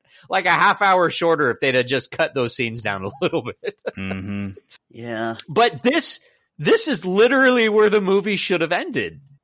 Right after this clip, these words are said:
Speaker 1: Literally, right here is where the movie should have ended. Because the guy isn't dead. And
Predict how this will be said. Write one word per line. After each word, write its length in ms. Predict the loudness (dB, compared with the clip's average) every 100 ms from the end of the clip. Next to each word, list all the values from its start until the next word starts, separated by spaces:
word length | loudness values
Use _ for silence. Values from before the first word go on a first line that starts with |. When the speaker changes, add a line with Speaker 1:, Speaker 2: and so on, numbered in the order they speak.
| _ -10
Speaker 1:
Literally, 680 | -2 0 2 2 2 0 -4
right 440 | -4 0 2 2
here 260 | 0 2 4
is 160 | 2
where 160 | 2 0
the 100 | 2
movie 320 | 0 0 -2
should 220 | -2 0
have 100 | 0
ended. 380 | -2 -4 -8 -10 _ _ _ -20 -4
Because 520 | -2 2 2 0 -8 _ _ _ _ -8
the 80 |
guy 320 | -4 -2 0 0
isn't 460 | 0 -2 -4 -4
dead. 420 | -4 0 0 0 -6 _ _ _ _ 0
And 500 | 4 4 4 0